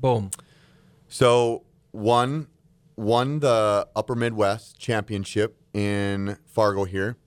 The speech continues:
Speaker 2: in two thousand eighteen. So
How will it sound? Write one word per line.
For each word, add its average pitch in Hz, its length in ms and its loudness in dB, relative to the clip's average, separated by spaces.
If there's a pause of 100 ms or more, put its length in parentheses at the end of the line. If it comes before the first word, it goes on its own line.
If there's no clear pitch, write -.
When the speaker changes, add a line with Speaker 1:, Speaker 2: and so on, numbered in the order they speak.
(720)
Speaker 2:
in 101 100 -2
two 113 140 -2
thousand 110 300 2
eighteen. 110 540 -4 (140)
So 107 360 0